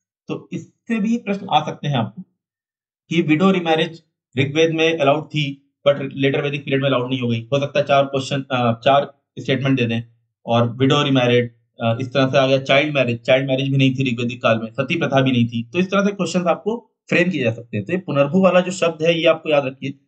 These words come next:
और अच्छा, ये question दूसरी तरीके से भी पूछा जा सकता था। आपसे ये पूछ सकते थे कि जिन महिलाओं की ऋग्वैदिक काल में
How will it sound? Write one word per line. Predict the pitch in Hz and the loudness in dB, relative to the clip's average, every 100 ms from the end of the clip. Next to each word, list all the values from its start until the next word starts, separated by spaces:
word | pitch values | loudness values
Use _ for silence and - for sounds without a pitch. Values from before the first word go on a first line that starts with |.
| _ _ | _ _
और | 135 - - | 2 2 -2
अच्छा, | - - | 0 0
ये | 123 208 | 0 -2
question | 214 196 226 | -2 -4 -4
दूसरी | 185 185 190 | -2 -2 0
तरीके | 196 196 | 0 2
से | 226 | 0
भी | 233 | -2
पूछा | 196 185 | 0 2
जा | - | 2
सकता | 120 107 | 0 -8
था। | 92 _ _ 117 | -8 _ _ -6
आपसे | 120 180 | -4 -2
ये | 185 | -2
पूछ | 180 180 | -2 -6
सकते | - 165 170 | -6 -6 -4
थे | 196 - _ _ _ | -4 -6 _ _ _
कि | 190 208 - _ _ _ _ 117 | 0 0 -4 _ _ _ _ -2
जिन | 208 233 - | 0 0 -2
महिलाओं | 143 151 151 190 | -2 2 4 4
की | 196 147 - 120 | 2 -4 -6 -2
ऋग्वैदिक | 170 170 170 190 - | -2 -2 -4 -4 2
काल | 151 156 | 2 2
में | 160 185 | 0 -2